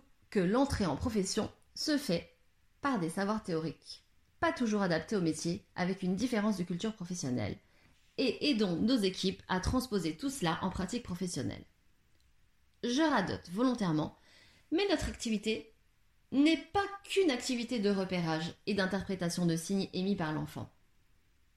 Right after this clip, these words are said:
Pas de place pour l'improvisation, ce qui n'entrave en rien la spontanéité de la relation, la réponse toute indiquée aux besoins de l'enfant. Les fonctionnements institutionnels écrits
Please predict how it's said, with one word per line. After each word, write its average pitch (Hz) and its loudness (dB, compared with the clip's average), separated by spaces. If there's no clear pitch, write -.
Pas 339 2
de 247 2
place 226 0
pour 202 -4
l'improvisation, 175 0
ce - -8
qui 214 -2
n'entrave 185 2
en 156 4
rien 220 2
la 180 2
spontanéité 170 -2
de 160 0
la 139 0
relation, 175 -2
la 170 0
réponse 170 0
toute 226 -8
indiquée 165 -2
aux 190 2
besoins 165 0
de 170 4
l'enfant. - -4
Les 202 4
fonctionnements 247 4
institutionnels 208 2
écrits - -2